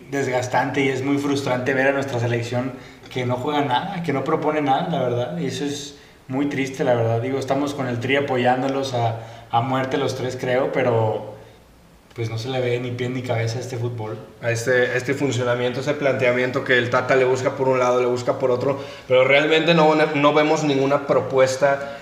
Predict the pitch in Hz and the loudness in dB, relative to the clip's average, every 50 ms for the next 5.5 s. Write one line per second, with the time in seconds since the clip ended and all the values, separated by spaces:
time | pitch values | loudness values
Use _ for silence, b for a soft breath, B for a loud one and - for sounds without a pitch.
0 | - 120 117 117 113 123 135 123 127 131 131 127 135 135 143 147 156 156 139 - | -4 0 0 0 2 0 2 4 4 4 4 4 2 0 2 4 4 4 2 2
1 | - 135 127 123 123 120 117 131 131 135 143 147 143 139 131 120 117 120 123 127 | 2 -2 0 0 0 -2 0 2 2 2 2 0 0 2 0 2 2 2 0 0
2 | 131 123 120 135 135 131 117 113 117 117 113 - 120 117 113 - - - - 135 | 0 -2 0 0 2 2 0 0 -2 -8 -6 -6 -4 -4 -4 -2 -2 -2 -2 -2
3 | 117 113 117 113 110 117 113 - 131 123 139 139 139 139 B B B B B - | -6 -4 -4 -4 -4 -4 -6 -6 -8 -2 0 0 0 0 B B B B B -4
4 | - 131 127 135 143 139 139 - 143 135 123 113 123 127 123 123 123 123 120 113 | -2 0 2 4 4 4 4 2 0 -2 -2 0 0 0 2 2 -2 0 0 2
5 | 131 135 143 143 143 143 135 131 135 | 2 2 2 4 4 6 6 8 6